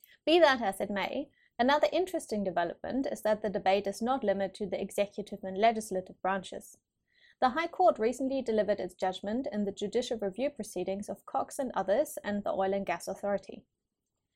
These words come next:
The claimants, three environmental campaigners,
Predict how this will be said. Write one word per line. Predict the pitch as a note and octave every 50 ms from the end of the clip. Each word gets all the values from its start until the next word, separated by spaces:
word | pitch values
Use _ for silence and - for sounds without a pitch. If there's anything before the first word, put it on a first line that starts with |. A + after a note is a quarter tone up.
| _ _ _ _ _ _ _ _ -
The | - B3+
claimants, | B3+ - F4 E4+ E4+ D4+ A3+ - G#3 C4+ D4+ - - - - _ -
three | - D4+ D#4
environmental | D4+ C#4 B3 A#3 A3 G#3+ G#3 G3+ G3+ G3+ - G#3+ G#3
campaigners, | - G3+ G3 F#3 - F#3 G3 G#3+ A#3 C#4+ D#4 - -